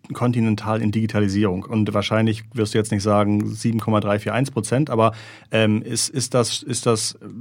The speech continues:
eher noch ganz wenig, aber steigend oder ist das schon ganz viel, weil die komplette Reifenzukunft digital ist? Aber wie stark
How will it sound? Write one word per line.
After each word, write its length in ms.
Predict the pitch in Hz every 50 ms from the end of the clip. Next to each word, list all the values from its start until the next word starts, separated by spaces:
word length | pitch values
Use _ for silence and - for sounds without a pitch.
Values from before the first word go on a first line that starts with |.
| 226 - - 139 139 - _ _ _
eher 260 | - - 139 127 120
noch 220 | 120 117 110 110 -
ganz 240 | 113 107 101 107
wenig, 340 | 110 127 139 139 135 131 127
aber 180 | 117 107 104 92
steigend 500 | - - 120 123 131 131 131 131 123 -
oder 160 | 113 107 110
ist 180 | 113 110 107 -
das 100 | 107 -
schon 220 | - 110 110 110
ganz 240 | 110 107 107 107 -
viel, 400 | - - 135 135 131 123 117 113
weil 280 | 110 107 107 107 107 104
die 100 | - 113
komplette 680 | - - - 113 107 - 117 - 117 110 107 110 - 110 - - - - _
Reifenzukunft 1200 | - - 110 120 113 107 113 110 110 113 - - - - _ 127 - - 120 - 117 107 104 - - - - -
digital 480 | 123 110 107 107 101 - 120 127 139
ist? 140 | 139 120 -
Aber 160 | 117 110 107 110 - - - - _
wie 380 | - 123 123 131 120 127 143
stark 400 | 135 - - 123 120 117 120 -